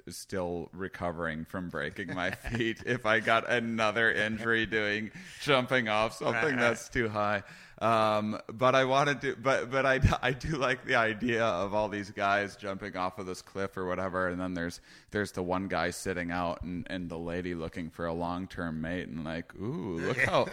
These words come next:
Speaker 2: <laughs>
Speaker 1: look how responsible he is.
Speaker 2: He, he's reading some poetry.
Speaker 1: <laughs> Yeah, yeah.
Speaker 2: Keats.
Speaker 1: <laughs>
Speaker 2: Right, right, right.
Speaker 1: Um, uh, so that's, uh, uh, and, and what are,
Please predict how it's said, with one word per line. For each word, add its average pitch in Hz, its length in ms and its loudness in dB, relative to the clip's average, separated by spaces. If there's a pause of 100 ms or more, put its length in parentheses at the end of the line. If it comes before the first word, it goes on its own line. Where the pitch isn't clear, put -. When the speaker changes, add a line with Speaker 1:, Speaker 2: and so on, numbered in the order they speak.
(140)
Speaker 2:
<laughs> - 160 -10
Speaker 1:
look 175 220 4
how 196 200 8
responsible 123 1400 4
he 160 180 8
is. 139 460 6
Speaker 2:
He, - 100 2
he's 135 180 -2
reading 139 360 -4
some 113 260 -2 (160)
poetry. 135 500 2
Speaker 1:
<laughs> 151 60 4 (480)
Yeah, 131 320 8
yeah. 117 140 6
Speaker 2:
Keats. - 520 4
Speaker 1:
<laughs> 202 400 -6 (340)
Speaker 2:
Right, 104 300 0 (120)
right, 90 240 -6
right. 90 200 -6 (440)
Speaker 1:
Um, 131 680 2
uh, 135 280 4
so 143 420 4
that's, 151 180 4
uh, 123 140 2 (160)
uh, 127 180 2
and, 143 240 2
and 127 240 0
what 156 140 2
are, 147 400 4